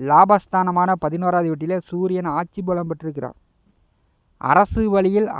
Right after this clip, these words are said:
ஆதாயம் எதிர்பார்க்கலாம். அரசு காரியங்கள் மூலம் துலா ராசி அன்பர்களுக்கு நன்மை உண்டு. இதை வந்து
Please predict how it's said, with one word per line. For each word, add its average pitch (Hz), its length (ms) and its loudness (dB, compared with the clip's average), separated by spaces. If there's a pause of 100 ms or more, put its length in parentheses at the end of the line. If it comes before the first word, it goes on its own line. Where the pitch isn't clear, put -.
(100)
ஆதாயம் 185 520 0
எதிர்பார்க்கலாம். 151 560 -8 (1120)
அரசு 170 320 -6 (120)
காரியங்கள் 170 480 0
மூலம் 175 280 0
துலா 165 220 2
ராசி 160 180 -4
அன்பர்களுக்கு 151 320 -4 (100)
நன்மை 156 320 -4
உண்டு. 139 180 -6 (840)
இதை 147 180 -2
வந்து 170 140 -4